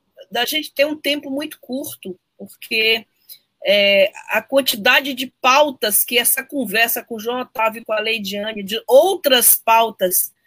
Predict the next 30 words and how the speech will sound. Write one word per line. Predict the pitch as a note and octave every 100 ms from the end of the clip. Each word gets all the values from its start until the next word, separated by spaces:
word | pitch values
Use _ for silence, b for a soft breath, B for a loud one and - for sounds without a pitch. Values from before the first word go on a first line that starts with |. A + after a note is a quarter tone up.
| _ _
que | -
surgiram | A3+ B3+ G#3+ G3+ A#3+
no | A3+
decorrer | G#3 A3 G#3+ G#3+ A3
dessa | G#3+ G#3+ G#3
conversa, | - F#3+ A3 A#3+ A3
é |
muito | A#3 C4 -
grande. | B3 C4 C4+ G#3+ F3 F3 _ _ B -
E | D#4
de | E4
tanta | E4 E4+ E4+ D4+
gente | C4+ D4+ D#4 C#4 - _
que | B3
tá | - C#4 C#4 -
numa | A3 C4+ C4+
troca | C#4 C#4+ C#4+
riquíssima | C4 E4+ - C#4 D#4 - C4 A#3+
aqui | A#3+ C4+
participando. | - B3 - - A#3+ - B3+ D4 A3 - _ _ _
Por | A#3+
exemplo, | B3+ C#4 C4+
aqui | C4 B3+
tem | -
uma | C#4 C#4+
dica | C4 - C#4+ C4 C4
aqui | - - C#4
da | A3+ A3+
Rosimeire | B3+ B3 B3 A#3 B3 B3+
Diniz, | G#3 A3 A#3+ C#4+ A#3+ G3 -